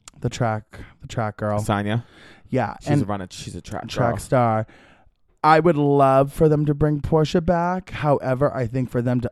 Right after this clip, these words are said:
Speaker 1: usher us into, like, a new era of Atlanta,
Speaker 2: She needs one more
Speaker 1: we're
Speaker 2: season
Speaker 1: not gonna,
Speaker 2: off.
Speaker 1: we're not gonna get Portia.
Speaker 2: I know, that's sad.
Speaker 1: Someone did D M me, D M us though. Did you see?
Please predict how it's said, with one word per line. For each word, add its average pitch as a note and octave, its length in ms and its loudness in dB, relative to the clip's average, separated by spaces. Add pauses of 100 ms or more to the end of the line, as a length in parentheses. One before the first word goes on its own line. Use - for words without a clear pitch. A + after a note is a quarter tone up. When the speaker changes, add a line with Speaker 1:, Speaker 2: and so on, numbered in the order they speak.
Speaker 1:
usher A2 320 -2
us A#2 180 -4
into, A#2 300 -4
like, A2+ 180 -6
a A2 60 -6
new A2+ 640 -2 (140)
era A2 580 -2
of G#2+ 200 -6
Atlanta, G#2+ 760 -2
Speaker 2:
She B2 80 -2
needs A2 160 -4
one G2+ 160 0
more F#2+ 80 -4
Speaker 1:
we're C3 220 2
Speaker 2:
season B2+ 100 2
Speaker 1:
not A2+ 260 -2
gonna, - 200 -2
Speaker 2:
off. - 180 -10 (100)
Speaker 1:
we're A#2+ 80 0
not G#2+ 240 -2
gonna G2+ 160 -8
get F#2+ 240 -10
Portia. F#2 360 -6
Speaker 2:
I G#2+ 60 2
know, F#2+ 260 0
that's G2+ 240 -4
sad. F#2 320 -4 (100)
Speaker 1:
Someone F#3 580 -2
did G3+ 300 2
D G#3 180 2
M A#3+ 240 8
me, A2 180 -2
D C#3 400 -4
M F3 140 4
us D3+ 120 0
though. A#2+ 120 2
Did A2 160 -2
you A2+ 80 -4
see? A#2 440 0